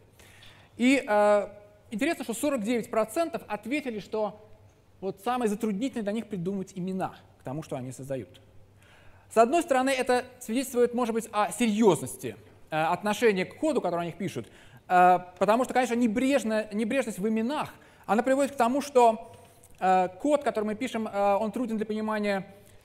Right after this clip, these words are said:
для других, его трудно сопровождать, э, нам самим будет впоследствии трудно, э, с ним работать. С другой стороны, когда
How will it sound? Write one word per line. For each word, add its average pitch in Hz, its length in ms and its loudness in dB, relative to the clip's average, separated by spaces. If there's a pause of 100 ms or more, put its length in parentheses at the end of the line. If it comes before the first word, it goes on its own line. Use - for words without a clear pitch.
(160)
для 196 200 4
других, 151 480 0 (180)
его 180 160 4
трудно 220 220 0
сопровождать, 170 720 0 (440)
э, 165 280 4
нам 202 220 0
самим 226 340 2
будет 208 160 -2
впоследствии 190 380 -4
трудно, 180 480 -4
э, 165 240 2
с 160 80 -8
ним 196 100 -2
работать. 175 420 0 (280)
С - 20 -14
другой 233 220 4
стороны, 233 260 -2
когда 226 360 -2